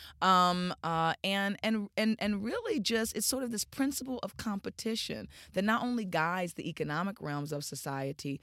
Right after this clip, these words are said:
but attempts to provide the moral terms of our basic existence, right? So it's saying something about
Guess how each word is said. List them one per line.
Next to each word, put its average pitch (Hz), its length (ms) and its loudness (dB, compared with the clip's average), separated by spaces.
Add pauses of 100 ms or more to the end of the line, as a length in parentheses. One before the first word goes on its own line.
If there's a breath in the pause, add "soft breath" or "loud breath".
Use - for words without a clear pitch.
(260 loud breath)
but 202 120 0
attempts 233 480 0
to - 100 -8
provide 151 680 -2
the 151 100 -2
moral 156 520 0
terms 143 500 -4
of 139 140 -8
our 143 100 -6
basic 135 460 -6
existence, - 680 -10
right? 135 280 -2
So 143 240 -2 (220 loud breath)
it's 165 140 2
saying 220 300 4
something 196 320 -2
about 160 260 4